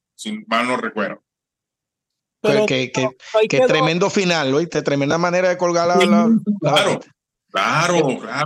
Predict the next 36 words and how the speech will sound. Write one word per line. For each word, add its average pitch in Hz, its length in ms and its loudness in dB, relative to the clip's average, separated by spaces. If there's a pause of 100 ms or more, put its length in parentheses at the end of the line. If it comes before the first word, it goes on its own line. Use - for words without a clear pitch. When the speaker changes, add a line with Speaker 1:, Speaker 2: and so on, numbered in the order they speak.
Speaker 3:
te 151 100 2
faltó 160 280 0
Alain, 208 520 2
pero 165 600 0 (1300)
casi. 147 280 -2
Speaker 1:
No, 226 220 4
en 226 480 0
ese 226 140 2
entonces, 247 1160 2
en 175 140 -4
ese 190 160 -6
entonces, 220 600 0 (400)
Alain 175 360 2
estaba, 208 920 0
creo 196 220 -2
que 196 80 -4
haciendo 202 380 0
jazz. 156 600 0 (760)
Speaker 3:
Ah, 131 80 -6
Speaker 1:
No 139 80 2
había 156 160 2
Speaker 3:
ok. 156 60 0
Speaker 1:
sacado 190 500 0
las 156 100 -4
bombas 180 320 2
esas 180 140 -2
que 185 80 -6
sacó 180 300 0
después. 170 400 -4 (380)
Speaker 2:
Ah. 170 300 0
Speaker 3:
Te, 127 240 -2 (240)
Speaker 2:
Marlon, 135 420 0
Speaker 3:
diablo. - 80 -4
Speaker 2:
pero, 214 400 -2
pero 214 300 2
Speaker 1:
No, 262 300 2